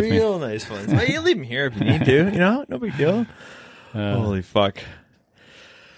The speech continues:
Speaker 2: <sighs> Man, oh, makes me happy.
Speaker 1: Hey,
Speaker 2: Um,
Speaker 1: Siri. Hey, Siri. Hey, Siri.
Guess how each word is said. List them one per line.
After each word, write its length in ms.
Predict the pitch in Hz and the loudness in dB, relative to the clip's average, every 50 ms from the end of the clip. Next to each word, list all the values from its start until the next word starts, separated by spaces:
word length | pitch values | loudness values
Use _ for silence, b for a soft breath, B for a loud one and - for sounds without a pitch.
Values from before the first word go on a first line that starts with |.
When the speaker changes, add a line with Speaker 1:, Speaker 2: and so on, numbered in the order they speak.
| B B B B B B | B B B B B B
Speaker 2:
<sighs> 380 | B 175 156 151 135 123 107 104 | B 2 2 2 2 0 -4 -4
Man, 440 | 107 117 117 113 113 107 107 110 - - | -2 0 0 2 0 0 -2 -6 -12 -18
oh, 160 | 107 107 107 101 95 95 | -18 -18 -18 -20 -20 -20
makes 200 | 101 95 95 _ | -20 -20 -20 _
me 60 | - 95 | -20 -20
happy. 260 | 92 95 - 95 95 | -20 -16 -14 -12 -12
Speaker 1:
Hey, 300 | - - - 117 127 175 | -12 -4 0 2 4 4
Speaker 2:
Um, 60 | 180 | 4
Speaker 1:
Siri. 380 | 147 143 180 185 190 156 107 - - _ _ _ _ _ _ - - _ _ _ _ _ _ _ _ _ _ _ _ _ _ _ _ - - _ - - - _ | 4 4 4 4 4 4 0 -2 -8 _ _ _ _ _ _ -20 -20 _ _ _ _ _ _ _ _ _ _ _ _ _ _ _ _ -20 -20 _ -20 -20 -20 _
Hey, 180 | - 131 180 170 | -6 -4 -4 -2
Siri. 340 | - - 180 170 151 117 - - _ _ _ _ _ _ _ _ _ _ _ _ _ _ _ _ _ _ _ _ _ _ _ _ _ | 0 2 2 4 2 2 -2 -6 _ _ _ _ _ _ _ _ _ _ _ _ _ _ _ _ _ _ _ _ _ _ _ _ _
Hey, 180 | - - 131 135 | 0 2 2 4
Siri. 340 | 127 - 139 127 117 101 | 4 4 2 2 2 -2